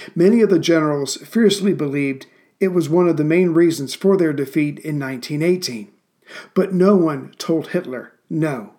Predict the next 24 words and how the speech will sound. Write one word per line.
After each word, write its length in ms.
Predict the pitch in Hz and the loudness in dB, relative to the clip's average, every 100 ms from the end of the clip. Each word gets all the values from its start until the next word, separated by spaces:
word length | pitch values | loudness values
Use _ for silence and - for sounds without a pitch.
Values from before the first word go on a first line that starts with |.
| _ _ - - | _ _ -20 -14
So, 440 | - 175 151 147 - | -2 0 0 -4 -6
instead 400 | 170 - 185 180 | -4 0 2 2
of 120 | 165 | 0
appealing 520 | - - 202 175 151 | -4 2 4 4 0
to 100 | 147 | -2
Hitler's 360 | 143 170 147 131 | -4 -4 -6 -2
military 640 | 170 180 151 147 143 139 | 0 0 0 0 0 -2
and 160 | 135 131 | -6 -10
political 440 | 139 185 226 160 | -2 0 0 -2
judgment, 600 | 127 127 113 135 151 - _ _ _ | -6 -8 -10 -10 -10 -12 _ _ _
the 160 | 156 170 | -2 2
Navy 420 | 170 180 190 196 | 4 4 2 2
and 120 | 165 | 0
Army 260 | 165 165 160 | 0 0 0
staffs 460 | - 165 147 143 - | 0 0 0 -4 -6
hoped 300 | 139 202 202 | 0 2 0
to 80 | 156 | -4
persuade 560 | 151 - 202 180 165 | -4 0 2 4 2
and 180 | 160 160 | 0 0
or 220 | 147 - | 0 -4
distract 480 | - 156 - 208 202 | -6 -4 -2 -2 -2
him 260 | 151 147 139 - - | -4 -4 -6 -12 0
with 320 | 180 180 - _ | 0 0 -8 _
other, 420 | 208 190 127 - | 2 2 0 -8